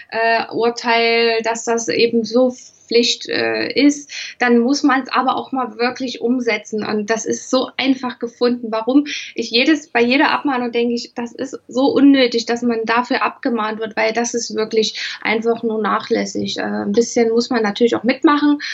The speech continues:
und sich kümmern und sich informieren. Und die meisten Sachen kann man wirklich mit ein bisschen Fleiß regelmäßig, ähm,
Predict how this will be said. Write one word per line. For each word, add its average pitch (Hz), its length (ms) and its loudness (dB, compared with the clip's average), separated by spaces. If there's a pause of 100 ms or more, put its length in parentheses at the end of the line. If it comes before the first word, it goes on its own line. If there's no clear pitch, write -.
(140)
und 226 140 -6
sich 220 200 -6
kümmern 262 420 2
und 214 220 -4
sich - 240 -8
informieren. 226 600 0 (240)
Und 226 200 0
die 226 80 -2
meisten 226 360 -2
Sachen 233 220 -4
kann 240 160 -4
man 214 160 -4
wirklich 233 300 -4
mit 226 120 -2
ein 214 60 -2
bisschen 254 340 0
Fleiß 214 540 -2 (240)
regelmäßig, 208 840 -2
ähm, 196 380 -10